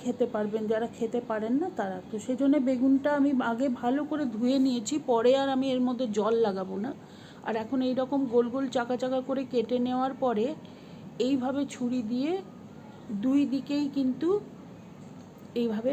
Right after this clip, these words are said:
একটু কেটে নিচ্ছি। একটু চিড়ে দিলে কি হবে, ভেতর পর্যন্ত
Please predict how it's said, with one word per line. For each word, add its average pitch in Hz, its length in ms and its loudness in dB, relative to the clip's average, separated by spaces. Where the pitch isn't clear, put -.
একটু 302 200 -4
কেটে 226 240 2
নিচ্ছি। 190 300 -2
একটু 254 220 -4
চিড়ে 269 240 -2
দিলে 285 240 0
কি 294 200 -4
হবে, 277 220 0
ভেতর 262 360 0
পর্যন্ত 262 300 -2